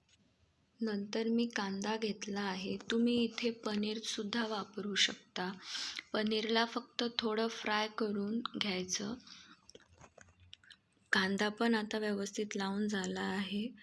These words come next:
त्यानंतर मी इथे टमाटर घेतला आहे. टमाटरच्या बिया मी इकडे काढून घेतल्या आहे. नंतर इथे मी स्वीट कॉर्न घेतले आहे.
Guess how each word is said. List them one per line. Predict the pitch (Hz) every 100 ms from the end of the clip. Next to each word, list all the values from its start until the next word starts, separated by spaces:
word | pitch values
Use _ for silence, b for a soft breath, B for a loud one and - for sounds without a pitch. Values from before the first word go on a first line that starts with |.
| B B B _ -
त्यानंतर | 202 208 208 208 226 233 226
मी | 226 226 226 226
इथे | 208 240 233
टमाटर | 240 214 208 208 233
घेतला | 233 220 220 208
आहे. | 202 196 202 214
टमाटरच्या | 214 208 214 214 220 226 240 233
बिया | 220 220 220 233
मी | 233
इकडे | 233 226 214 220
काढून | 226 208 196 220
घेतल्या | 226 220 - 208 202
आहे. | 196 196 220 262 B B B _ _ _ _ _ _ _ _ _
नंतर | 214 208 208 208 240 240
इथे | - 220 214 240 226
मी | 233 240
स्वीट | - - 226 214 - -
कॉर्न | 233 226 233
घेतले | 220 214 - 214 202
आहे. | 202 202 190 190 196